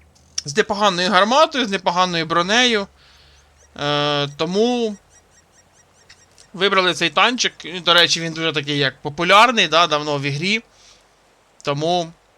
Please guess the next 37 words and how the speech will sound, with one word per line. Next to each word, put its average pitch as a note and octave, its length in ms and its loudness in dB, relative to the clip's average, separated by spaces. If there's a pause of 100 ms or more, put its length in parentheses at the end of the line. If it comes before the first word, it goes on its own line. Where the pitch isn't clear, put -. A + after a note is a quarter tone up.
(180)
дав-, G3 280 0
е, F3 360 4
я E3 180 2
знаю, E3 300 2
що D#3 140 0
дуже D#3+ 220 -2
багато D3+ 400 2
з C#3 60 -10
гравців, D3+ 440 -4
хто F3+ 200 -4
його E3 220 2
хоче A3 480 0
собі G3 260 -2
в F#3 80 2
ангар, F3+ 380 4 (540)
ну G3 140 0
не F#3+ 120 2
може F#3 360 2
заполучити, E3+ 420 -2
тому E3 220 -2
що E3 120 0
він D#3 140 -2
дуже D#3 200 -2
дорогий D3+ 500 0 (360)
по D3+ 100 -16
коштам. C#3+ 480 -6 (1160)
Тому A3+ 240 -6
вибрали E3 420 -2
Льову. A#2 220 -8 (600)
Якщо A3 480 2
ж, - 200 -4 (180)
е, D#3+ 220 -2
гравець, F#3+ 440 4
який F3 200 -2
займає G3+ 460 2
топ G3+ 280 -4
один D3 400 -2